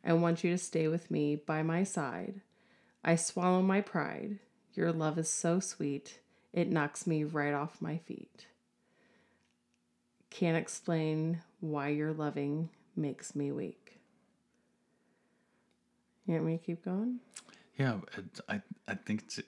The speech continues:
Speaker 2: in Vogue or T L C.
Speaker 1: Neither. It's neither.
Speaker 2: Okay, well then, you always preface this. This makes me
Speaker 1: I
Speaker 2: mad
Speaker 1: know,
Speaker 2: because
Speaker 1: I'm
Speaker 2: you always
Speaker 1: sorry.
Speaker 2: preface this
Speaker 1: I
Speaker 2: with,
Speaker 1: really thought
Speaker 2: you go, "Oh, you're gonna get this the first
Speaker 1: I'm
Speaker 2: thing."
Speaker 1: sorry.
Speaker 2: And
Speaker 1: You've done,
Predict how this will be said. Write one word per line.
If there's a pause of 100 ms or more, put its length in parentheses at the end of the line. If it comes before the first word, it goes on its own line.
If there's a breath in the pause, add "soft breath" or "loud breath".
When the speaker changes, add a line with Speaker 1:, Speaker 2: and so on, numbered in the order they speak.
(140)
Speaker 2:
in
Vogue
or
T
L
C. (260)
Speaker 1:
Neither. (1120)
It's
neither. (300)
Speaker 2:
Okay,
well
then, (320 loud breath)
you
always
preface
this.
This
makes
me
Speaker 1:
I
Speaker 2:
mad
Speaker 1:
know,
Speaker 2:
because
Speaker 1:
I'm
Speaker 2:
you
always
Speaker 1:
sorry.
Speaker 2:
preface
this
Speaker 1:
I
Speaker 2:
with,
Speaker 1:
really
thought
Speaker 2:
you
go, (200)
"Oh,
you're
gonna
get
this
the
first
Speaker 1:
I'm
Speaker 2:
thing."
Speaker 1:
sorry.
Speaker 2:
And
Speaker 1:
You've
done,